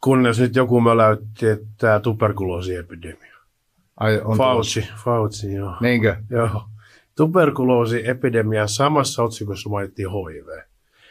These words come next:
Speaker 1: Elikkä tota, et, et onko tässä enää mitään häpyä tällä ihmisten pelottelulla?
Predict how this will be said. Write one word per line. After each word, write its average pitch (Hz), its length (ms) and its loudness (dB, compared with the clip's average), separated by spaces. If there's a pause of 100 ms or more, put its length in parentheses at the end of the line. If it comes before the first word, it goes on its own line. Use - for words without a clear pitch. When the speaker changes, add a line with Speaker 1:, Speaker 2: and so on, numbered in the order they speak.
(600)
Speaker 1:
Elikkä 110 440 2
tota, 104 480 -2 (840)
et, 117 380 -6 (1300)
et 127 140 -2
onko 165 260 2
tässä 175 300 0
enää 156 180 6
mitään 170 560 2
häpyä 139 640 0
tällä 95 360 -4
ihmisten 107 800 -4
pelottelulla? 92 880 -10